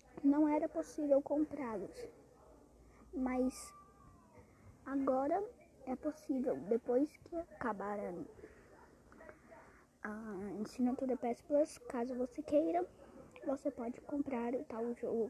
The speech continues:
que você gostou tanto. Ou seja, se você gostou muito de um jogo, agora você pode comprar ele, depois que a assinatura acabar. E semana passada,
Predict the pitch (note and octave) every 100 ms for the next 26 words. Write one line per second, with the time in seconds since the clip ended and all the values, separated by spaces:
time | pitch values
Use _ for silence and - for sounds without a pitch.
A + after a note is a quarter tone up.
0 | - A#3 A3+ A#3+ A3 B3 B3+ C#4+ G3+ F4
1 | A4+ - - - - - C6+ C6+ C6+ -
2 | - - - - - - - C4 C#4+ D4
3 | - B3 A3+ A3+ G3+ - - - - -
4 | - - - - - - - - - -
5 | - - - C4 B3+ C4 C4 C4 - C4+
6 | C#4+ D#4+ F4+ D#4 E4 D4+ - D4 D4 E4
7 | G4+ - - - - - A3+ B3 C4+ D4
8 | C#4 C#4 A#3 B3 - D#4+ D#4+ D4 B3 A#3
9 | G#3+ G3 F3+ - - - - - - -
10 | - - G#3+ - A3 - G#4+ A#3+ A#3 A#3
11 | C#4+ C4 - B3+ C4 - C4 A3 - -
12 | - - - - - - - - - -
13 | - - - - - - - - - -
14 | - - - - - - - - B3+ -
15 | C#4+ B3 D4 D#4+ F4+ G4+ B3+ B3 C4+